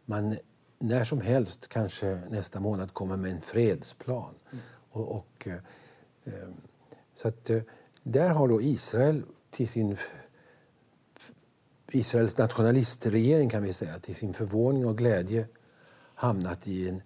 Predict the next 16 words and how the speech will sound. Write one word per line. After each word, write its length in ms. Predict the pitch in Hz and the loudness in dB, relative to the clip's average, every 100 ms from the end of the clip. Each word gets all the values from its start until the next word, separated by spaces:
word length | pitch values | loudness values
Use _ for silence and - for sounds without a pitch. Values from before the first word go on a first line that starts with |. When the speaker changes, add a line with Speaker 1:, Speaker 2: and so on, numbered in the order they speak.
| - - - _ _ | -16 -20 -20 _ _
Speaker 1:
i 100 | 98 | -8
en 100 | 92 | -6
helt 420 | 87 156 127 - | 0 2 2 -2
annan, 440 | 90 78 - 80 87 - - - _ _ - | -6 -6 -10 -12 -12 -16 -20 -20 _ _ -16
eh, 100 | 110 - - - _ _ - _ _ | -14 -14 -16 -18 _ _ -20 _ _
sits 480 | - - 78 - 98 | -12 -10 -10 -8 -6
än 120 | 85 | -4
de 140 | 78 | -6
är 60 | 87 | -4
vana 440 | 101 92 82 113 | -4 -4 -4 -6
vid. 140 | 110 82 92 95 98 | -6 -8 -12 -12 -12
Vi, 100 | 95 - _ | -14 -18 _
vi 160 | 107 92 | -14 -8
såg 240 | - 95 | -4 0
häromdagen 600 | 110 110 107 120 143 135 | 2 2 4 4 4 4
under 260 | 120 113 | 2 0